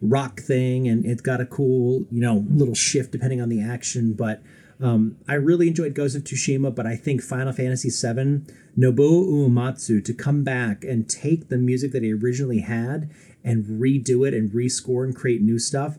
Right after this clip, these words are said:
I, I get he, there might be some points not, 'cause it's like, well, he already had some of this music already made, but he did a, a,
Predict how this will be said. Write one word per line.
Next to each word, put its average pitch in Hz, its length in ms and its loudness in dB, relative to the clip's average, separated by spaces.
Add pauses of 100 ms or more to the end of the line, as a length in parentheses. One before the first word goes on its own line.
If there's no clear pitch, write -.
I, 120 240 -4 (140)
I 127 100 0
get 135 300 -2
he, 135 320 -2
there 123 140 0
might 113 200 -2
be 135 80 -4
some 120 180 -2
points 120 380 -4
not, 117 220 -6
'cause 123 100 -4
it's 98 140 -4
like, 113 160 -6
well, 110 140 -6
he 117 120 -2
already 117 180 -2
had 107 200 -4
some 104 180 2
of 101 80 2
this 104 160 -8
music 101 320 -2
already 92 240 -8
made, 98 400 -4 (540)
but 127 140 2
he 135 200 0
did 127 240 -2
a, 127 160 -8 (100)
a, 139 80 -2